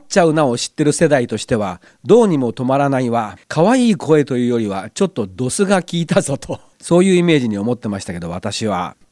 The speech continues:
変わったところだと、世界の国からこんにちは、リンダさんも歌っていたんですよね。そうなんですよ。今回調べて、私も知ったんですけどね。南春夫さんだけではなかった。ちなみに、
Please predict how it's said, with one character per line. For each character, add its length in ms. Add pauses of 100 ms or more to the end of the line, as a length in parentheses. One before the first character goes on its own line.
(240)
変 80
わ 100
っ 40
た 140
と 120
こ 120
ろ 80
だ 140
と、 280
世 200
界 260
の 140
国 220
か 140
ら 140
こ 160
ん 80
に 80
ち 140
は、 200 (180)
リ 120
ン 40
ダ 120
さ 140
ん 60
も 100
歌 180
っ 100
て 80
い 100
た 140
ん 80
で 100
す 140
よ 80
ね。 180 (300)
そ 220
う 40
な 120
ん 80
で 80
す 120
よ。 120
今 240
回 160
調 220
べ 100
て、 260
私 300
も 100
知 120
っ 20
た 180
ん 80
で 80
す 80
け 80
ど 140
ね。 240 (260)
南 360
春 260
夫 80
さ 160
ん 100
だ 100
け 100
で 80
は 120
な 100
か 120
っ 100
た。 160 (200)
ち 140
な 100
み 140
に、 200